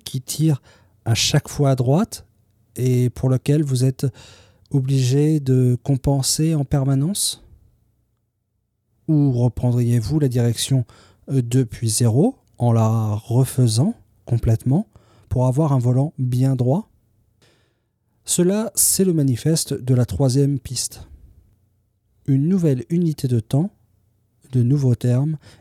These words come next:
et une meilleure flexibilité dans notre base décimale. Je ne vous parlerai pas ici de tous les projets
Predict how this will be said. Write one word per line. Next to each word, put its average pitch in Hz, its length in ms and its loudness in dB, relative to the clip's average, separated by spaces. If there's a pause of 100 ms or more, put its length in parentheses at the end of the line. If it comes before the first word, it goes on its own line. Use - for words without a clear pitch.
(140)
et 143 200 0
une 123 160 -2
meilleure 147 360 0
flexibilité 123 720 -2
dans 151 100 0
notre 120 320 -2
base 120 300 2
décimale. 113 580 -4 (680)
Je 131 160 2
ne 156 60 0
vous 156 140 -2
parlerai 175 340 2
pas 139 160 0
ici 135 280 0
de 151 100 2
tous - 160 -4
les 147 100 2
projets 143 560 0